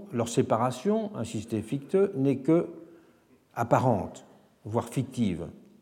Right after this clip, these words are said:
En fait, disait-il, c'est l'exécutif qui deviendra le véritable pouvoir central.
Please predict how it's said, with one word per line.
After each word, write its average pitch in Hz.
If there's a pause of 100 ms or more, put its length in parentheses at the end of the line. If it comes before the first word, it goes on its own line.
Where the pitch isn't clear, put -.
(140)
En 113
fait, 180 (260)
disait-il, 127 (380)
c'est -
l'exécutif 127
qui 110
deviendra 107
le 104
véritable 98
pouvoir 92
central. 73